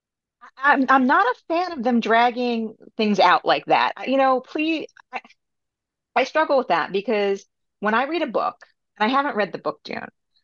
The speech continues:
but when I read a book, I, and I know that they're turning into a movie, my first thought is, you know, this is like what happened with The Martians. Like, "Hmm, what amazing detail are they gonna cut out?" And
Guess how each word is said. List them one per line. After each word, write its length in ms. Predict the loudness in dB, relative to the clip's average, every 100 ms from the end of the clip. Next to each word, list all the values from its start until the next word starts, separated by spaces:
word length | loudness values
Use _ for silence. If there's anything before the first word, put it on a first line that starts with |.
| _ 2
but 60 |
when 100 | 6
I 80 | 6
read 140 | 6 4
a 40 | 4
book, 320 | 4 4 2 -14 2
I, 220 | 4 4
and 180 | 0 2
I 100 | 2
know 280 | 4 4 2
that 100 | 2
they're 140 | -2
turning 320 | -2 -4 -4 -4
into 240 | -6 -4
a 40 |
movie, 280 | -2 0 0
my 140 | 0 0
first 260 | -2 0
thought 240 | 0 0 0
is, 340 | -2 -4 -12 -12 -6
you 100 | 0
know, 100 | 0
this 140 | 0
is 60 | 0
like 200 | -2 0
what 120 | 0
happened 300 | 0 -2 -6
with 100 | -6
The 80 | -2
Martians. 400 | 0 0 -2 -6
Like, 140 | -6 0
"Hmm, 280 | 0 0 -4 -14 -20 -6
what 260 | 0 0 0
amazing 460 | 0 0 0 0 0
detail 460 | -2 0 2 2
are 120 | 2 0
they 80 | 0
gonna 160 | -2
cut 160 | -4 -4
out?" 260 | -2 -4 _ _ _ _ _ _ _ _ _ _ _ _ _
And 340 | 0 2 0